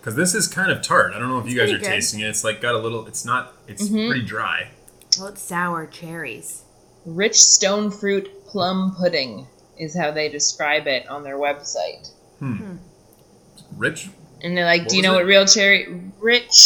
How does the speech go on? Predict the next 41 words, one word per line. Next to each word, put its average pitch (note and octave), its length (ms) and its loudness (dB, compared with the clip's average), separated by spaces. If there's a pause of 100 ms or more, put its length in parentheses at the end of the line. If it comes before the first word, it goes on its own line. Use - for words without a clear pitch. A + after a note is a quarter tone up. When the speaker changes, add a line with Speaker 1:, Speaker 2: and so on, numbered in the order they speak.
(140)
Speaker 3:
stone F3 600 2
fruit. D3 480 -4 (400)
Speaker 1:
Plum. - 260 -2
Speaker 3:
So, B2+ 220 -2 (500)
and E3+ 120 -6
then E3 180 2
plum G3+ 500 -2
pudding. G3 400 -4 (680)
Speaker 1:
That's G#2+ 200 -8
Speaker 2:
Hmm. - 80 -8
Speaker 1:
weird A2 220 0
that G#2 60 -8
you'd G2 160 -10
reference F#2+ 360 -8
plum G2 400 -6
when E2+ 120 -14
it's D#2+ 160 -18
about F2+ 260 -18
cherries. F2 640 -8 (600)
But - 220 -14
Speaker 3:
Yeah, D4+ 280 4
that's C4+ 240 2
what D#4 180 0
they, D4+ 400 4
I A#3+ 400 4
Googled C4 420 4
it. G3 220 2 (500)
Speaker 1:
Hmm. A#2+ 220 -4 (300)
Speaker 3:
And G3 120 0
I G#3 80 4
looked A3 180 0
on A#3 120 0
their G#3+ 120 0
website, G3+ 400 0
and G3+ 120 -4
I F#3+ 40 -2
believe G3 300 -4
that's A3+ 220 -6
what A3 100 -8
it G#3+ 120 -14
said. A#3 320 -8